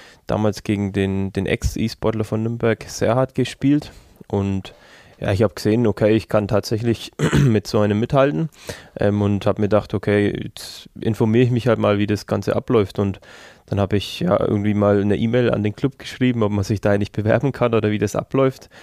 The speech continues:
Und, ähm, bin dann da an Max ge-, gestoßen und ja, Max hat mich, glaub ich, noch gekannt von früher, beziehungsweise einige Leute von hier halt.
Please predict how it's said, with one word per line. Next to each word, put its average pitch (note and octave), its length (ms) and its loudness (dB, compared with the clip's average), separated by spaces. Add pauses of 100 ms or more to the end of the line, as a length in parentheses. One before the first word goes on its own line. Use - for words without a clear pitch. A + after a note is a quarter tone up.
(180)
Und, G2+ 480 -2
ähm, G2 380 -2 (640)
bin G#2 140 0
dann G2 140 2
da G#2 120 4
an G#2 100 0
Max - 460 -4 (140)
ge-, A2+ 260 -2
gestoßen B2+ 480 0
und G2+ 400 -2
ja, G#2+ 300 2
Max G#2+ 280 -2
hat G#2+ 100 -2
mich, G#2 160 -4
glaub G#2+ 200 -2
ich, F#2+ 80 -4
noch G#2 160 -4
gekannt A#2 340 -2
von B2 160 -2
früher, B2 280 0
beziehungsweise G#2 600 -2
einige G#2 240 0
Leute G#2 240 0
von G#2 200 -2
hier A2+ 180 2
halt. B2 200 0